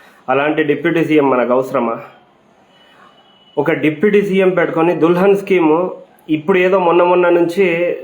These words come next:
కొన్ని షరతులు పెట్టి ఇస్తున్నారు. ఎంతోమంది అమాయక, ఉమ్, సారీ, పేద ముస్లింలు పెళ్ళిళ్ళు అయినాయి,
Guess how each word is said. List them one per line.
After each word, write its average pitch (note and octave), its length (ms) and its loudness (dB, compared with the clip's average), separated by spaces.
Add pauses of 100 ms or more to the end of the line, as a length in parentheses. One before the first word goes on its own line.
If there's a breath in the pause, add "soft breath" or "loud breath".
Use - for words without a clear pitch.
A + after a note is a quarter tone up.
(160)
కొన్ని C3+ 380 0
షరతులు E3+ 460 0
పెట్టి E3 240 0
ఇస్తున్నారు. C#3+ 520 0 (880 soft breath)
ఎంతోమంది F3+ 540 0
అమాయక, E3 760 0
ఉమ్, C#3 220 2
సారీ, B2 380 -2
పేద F3 280 0
ముస్లింలు F3+ 760 0 (400)
పెళ్ళిళ్ళు D#3+ 300 2
అయినాయి, D3 360 0